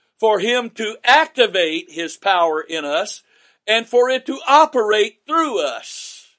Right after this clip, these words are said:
The Greek word translated dunamis, according to some Greek scholars, which we translate power or miraculous power,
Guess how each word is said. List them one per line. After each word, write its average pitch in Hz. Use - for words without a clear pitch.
The -
Greek 269
word 202
translated 175
dunamis, 160
according 147
to 135
some 175
Greek 143
scholars, 147
which 139
we 135
translate 127
power 135
or 135
miraculous 139
power, 131